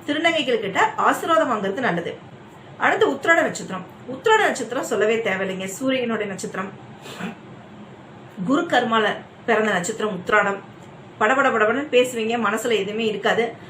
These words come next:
மத்தவங்களுக்கு உதவியும் செய்வீங்க. சாப்பாட்டு பிரியர்னு சொல்லலாம்.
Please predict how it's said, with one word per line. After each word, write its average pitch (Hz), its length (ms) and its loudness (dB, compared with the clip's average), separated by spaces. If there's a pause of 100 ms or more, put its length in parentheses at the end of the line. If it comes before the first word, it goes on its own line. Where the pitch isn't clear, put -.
(180)
மத்தவங்களுக்கு 240 580 4
உதவியும் 302 360 2
செய்வீங்க. 214 380 4 (840)
சாப்பாட்டு 294 560 4
பிரியர்னு 233 420 0
சொல்லலாம். 202 520 -2